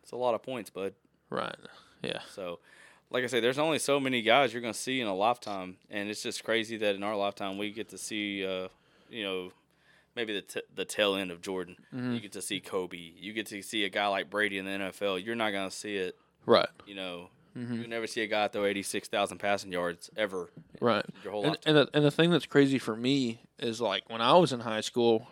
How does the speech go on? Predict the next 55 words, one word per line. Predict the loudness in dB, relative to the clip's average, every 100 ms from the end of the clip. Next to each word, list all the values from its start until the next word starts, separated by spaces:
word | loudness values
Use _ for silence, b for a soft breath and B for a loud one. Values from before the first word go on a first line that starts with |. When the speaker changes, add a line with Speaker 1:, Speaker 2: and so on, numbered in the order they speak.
| -4 -2
Speaker 2:
I |
followed, | 4 6 6 6 4 0 b b b b b b b b _ -2
um, | 4 4 2 -4 -18 _ _ _ _ _ _ _ _ 2
other, | 4 4 0 -8 b b b b -4
like, | 0 2 -2 2
kids, | 4 4 0 -12 -14
and | 6 10
they |
were | 10 10
in | 4 -2
middle | 0 0
school | -2 -4
at | -4
the |
time, | -2 2 2 2
you | 4
know, | 4 4 b b -6
and | 0 6
then | 6 6 -2 -12 _ _
I | 0
get | 6
out | 8 8
of | 8
high | 4
school | 0 0
and | 0
I'm | 2
still | 4 4
following | 6 4 4
these | 0
kids, | 2 4 4 0 -12 B B B B 0
and | 2
they're | 2
in | 4
high | 4 4
school | 4 -4
now, | -2 -2
and | 0
they're | 2 2
all, | 0 -4 _
all | 6 8 8 6
over, | 4 2
like, | 0 2
Ball | 6 6 6
is | 4
Life | 4 4 2
and | -6
stuff, | 0 2 2 -2
and | -4
you | -2
have, | 0
like, | 0 0
Zion | 2 2 2 4
Williams | 4 6 2 2 -2 -2
and | -2